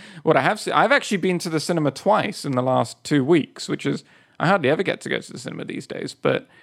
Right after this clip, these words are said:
yeah, and th-, since we last spoke,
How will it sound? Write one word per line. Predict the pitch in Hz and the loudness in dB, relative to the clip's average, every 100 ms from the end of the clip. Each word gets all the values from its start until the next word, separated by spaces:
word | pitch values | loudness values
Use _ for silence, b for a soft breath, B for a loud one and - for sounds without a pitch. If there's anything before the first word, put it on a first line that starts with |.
| b b b - | b b b -2
yeah, | 147 | 2
and | 117 127 | 2 0
th-, | - 123 | -4 -4
since | 175 170 - - | -4 -4 -8 -10
we | - 139 | 0 2
last | 135 135 123 - - _ | 4 2 0 -10 -18 _
spoke, | - - 131 - - | -6 -2 -2 -2 -8